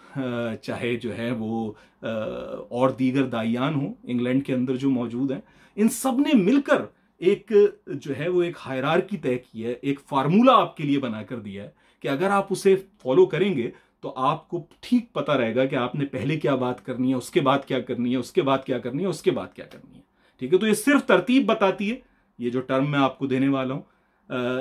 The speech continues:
लेकिन इस टर्म को फिर कैसे यूज़ करना है, उसको फिर हम आगे किसी वक्त में डिस्कस करेंगे। तो इस स्ट्रेटजी को, इस तरतीब को हम कहते हैं GoRap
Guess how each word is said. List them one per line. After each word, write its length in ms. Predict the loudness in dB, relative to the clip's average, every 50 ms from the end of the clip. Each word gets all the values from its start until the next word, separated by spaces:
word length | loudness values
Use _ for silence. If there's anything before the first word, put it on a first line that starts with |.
| -6 -8 -10 -12
लेकिन 460 | -4 2 4 4 4 4 2 -2 -4 -2 -4
इस 260 | -4 -4 -4 -8 _
टर्म 220 | 0 0 0 2
को 100 | 2 2
फिर 140 | 2 2 0
कैसे 340 | 0 0 -2 2 4 4 4
यूज़ 300 | 4 4 2 0 0 0
करना 260 | -2 -2 -2 -2 -4
है, 80 | -6 -8 _
उसको 260 | -14 -14 -8 -6 -6 -6
फिर 140 | -6 -6
हम 140 | -6 -6 -6
आगे 240 | -6 -6 -4 -4 -6
किसी 260 | -6 -6 -8 -8 -8
वक्त 220 | -8 -8 -10 -8 -8
में 100 | -8 -8
डिस्कस 320 | -8 -10 -10 -12 -14 -12
करेंगे। 340 | -10 -10 -6 -4 -4 -4 2
तो 220 | 2 2 2 2 0
इस 180 | -4 -4 -4 -4 0 0
स्ट्रेटजी 640 | 0 0 0 0 2 2 4 4 2 4 4 2
को, 240 | 0 0 -4 -10 -10 _ _ _ _ _
इस 240 | 0 0 0 0 -2 -2
तरतीब 460 | -2 -2 -2 -2 0 2 2 2 2
को 320 | 0 _ -12 -12 -12 -12 _ _ _ _ _ _
हम 160 | -6 -6 -6
कहते 320 | -4 -2 -4 -4 -2 -2 -2
हैं 540 | -2 -2 -2 -4 -8 -12 _ -16 -16 -12 4
GoRap 1160 | 8 8 8 10 8 6 4 2 -4 _ _ _ _ _ _ -14 -8 -6 -4 -4 -4 -6